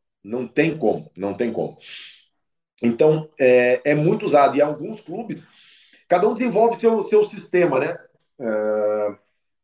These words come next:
eu fui num clube, eu, eu, eu conheci um clube que é muito interessante, que eles, a-, assim, é normal no futebol tu ter, tu criar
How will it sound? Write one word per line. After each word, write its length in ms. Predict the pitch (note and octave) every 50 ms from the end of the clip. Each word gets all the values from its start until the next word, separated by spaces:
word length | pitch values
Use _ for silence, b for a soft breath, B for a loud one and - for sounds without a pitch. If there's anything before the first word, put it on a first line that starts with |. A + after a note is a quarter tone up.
| _ _ _ _ _ _
eu 200 | E3 D#3+ E3+ F3+
fui 240 | E3+ - - G3+ G3+
num 200 | G3+ G3 E3 -
clube, 300 | - D3 E3+ - - D3+
eu, 160 | D3 D3 D3+
eu, 260 | D3 C#3 C#3 C3+ C3+
eu 120 | C3 B2 A#2
conheci 300 | A#2 C3+ C3+ C3 C3 D#3+
um 100 | D#3+ D#3
clube 300 | - E3 F3+ F3+ F3 E3+ B B B B B B B B _ _
que 80 | - D#3
é 40 | D#3
muito 220 | D#3+ F#3 G3 -
interessante, 580 | - - G3+ G3+ G3 - - F3 E3+ D#3+ - - - _ _ _ _ _ _ _
que 80 | -
eles, 420 | D3 D3 D3 D3+ D3+ D3+ C#3+ - - -
a-, 160 | - - -
assim, 320 | - - - F3+ C#3 B2+ -
é 100 | D#3 D#3+
normal 360 | F#3+ G#3+ G#3+ G3+ F#3 G#3 A3+
no 80 | A#3 G#3+
futebol 420 | - - F3 - B2+ D3+ F#3 G3
tu 120 | F#3+ - -
ter, 480 | - E3+ F3 F3 F3 F3 E3 D#3+ - - _ _ _ _ _ _
tu 100 | - D3+
criar 540 | - D#3 D3+ D3+ D3+ D#3+ E3 E3 D#3+ D#3 -